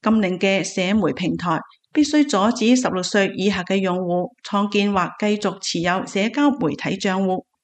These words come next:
喺禁令實施嘅初步階段，受限嘅社交媒體包括 Facebook、Instagram、Tik、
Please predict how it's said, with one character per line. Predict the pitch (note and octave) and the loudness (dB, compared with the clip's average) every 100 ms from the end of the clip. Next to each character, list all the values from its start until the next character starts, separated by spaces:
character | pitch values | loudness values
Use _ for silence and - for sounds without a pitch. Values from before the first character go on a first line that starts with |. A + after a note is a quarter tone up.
| - - | -20 -2
喺 | A#3+ C4+ | 0 2
禁 | A#3+ A#3 | 4 4
令 | G3 F#3+ | 4 2
實 | F#3+ F#3+ | -2 -4
施 | - C#4+ | 2 2
嘅 | C#4 G#3 F#3+ - | 2 0 0 -4
初 | - C#4 | -2 0
步 | G#3+ F3+ | 2 0
階 | B3 B3 | 2 2
段， | A#3+ F#3+ F#3 - - | 2 -2 -4 -14 -20
受 | - F#3+ F#3 | -4 -2 -2
限 | F#3 F#3 F#3+ | -2 -4 0
嘅 | G3 G3 | 0 0
社 | - A3 | -2 -2
交 | C#4 | 4
媒 | C#4 - - | 4 4 0
體 | - - - _ - | -4 -4 -6 _ -2
包 | C#4 C#4+ | 2 2
括 | C#4+ G3+ - | 2 -2 -2
Facebook、 | - B3+ B3+ - B3 B3+ - _ | 2 4 4 4 2 0 -2 _
Instagram、 | C#4 D4 C#4+ - G3+ F#3 D#3+ - - - - | 4 4 2 -2 -6 -2 -2 -2 -6 -14 0
Tik、 | C4+ B3+ | 0 0